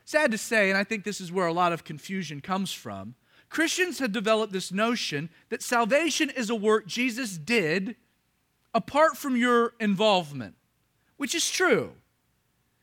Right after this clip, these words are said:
and that the only role you now play is to accept that work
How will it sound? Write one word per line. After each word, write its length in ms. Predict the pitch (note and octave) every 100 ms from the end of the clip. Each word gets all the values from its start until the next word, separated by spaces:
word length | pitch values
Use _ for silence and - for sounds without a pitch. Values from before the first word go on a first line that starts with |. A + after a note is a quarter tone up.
| _ _ _ _ _ _ _
and 160 | C#4 C#4+
that 180 | C#4+ C#4
the 140 | C4+ C4+
only 280 | E4 F4
role 320 | C#4+ B3+ B3+ B3
you 220 | G#3 C4+
now 240 | B3 G#3
play 680 | G3 - D#4 A3+ E3+ A3 A3 _ _ _ _ _ _ _ _ _ _
is 180 | B3+ -
to 100 | C4+
accept 540 | B3+ - D#4 D#4+ D#4+
that 280 | A#3 A#3+ A3+
work 460 | G3 F#3+ A3 -